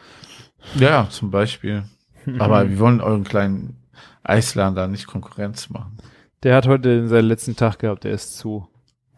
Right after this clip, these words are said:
Speaker 1: Ei,
Speaker 2: Der
Speaker 1: ei,
Speaker 2: hat den
Speaker 1: ei,
Speaker 2: Contain-,
Speaker 1: ei, ei.
Speaker 2: der hat den Container zugemacht.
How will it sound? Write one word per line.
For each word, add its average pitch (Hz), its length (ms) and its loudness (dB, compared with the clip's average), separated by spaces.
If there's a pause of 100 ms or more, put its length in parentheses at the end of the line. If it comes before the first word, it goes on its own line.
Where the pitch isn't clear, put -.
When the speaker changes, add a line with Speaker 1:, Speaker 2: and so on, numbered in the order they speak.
(520)
Speaker 1:
Ei, 113 280 0
Speaker 2:
Der 101 100 2
Speaker 1:
ei, - 60 4
Speaker 2:
hat 98 80 2
den 123 80 0
Speaker 1:
ei, - 20 2
Speaker 2:
Contain-, 135 320 4
Speaker 1:
ei, - 40 -4
ei. - 40 -12
Speaker 2:
der 131 100 6
hat 139 80 4
den 143 80 0
Container 135 480 4
zugemacht. 113 640 -8